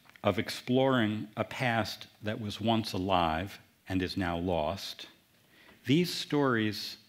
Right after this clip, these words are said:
let us feel that the past is still there, waiting for us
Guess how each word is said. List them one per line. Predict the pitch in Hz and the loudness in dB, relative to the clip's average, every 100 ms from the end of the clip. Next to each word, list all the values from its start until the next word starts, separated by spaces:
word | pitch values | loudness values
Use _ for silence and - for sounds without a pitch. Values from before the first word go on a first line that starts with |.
| _ _ - | _ _ -2
let | 151 170 | 2 2
us | 135 - | 0 -4
feel | - - 185 123 104 104 113 - 107 | -8 -2 2 4 4 0 -4 -12 -6
that | 113 | -6
the | - | -6
past | - 120 120 - 113 | -6 -4 -4 -4 -6
is | 101 | -6
still | - 185 190 | -6 -4 -4
there, | 117 101 87 85 101 - - - | -2 2 2 2 -2 -10 -20 -6
waiting | 113 117 123 | -2 2 0
for | - 113 101 | 0 2 2
us | 95 - | 2 -6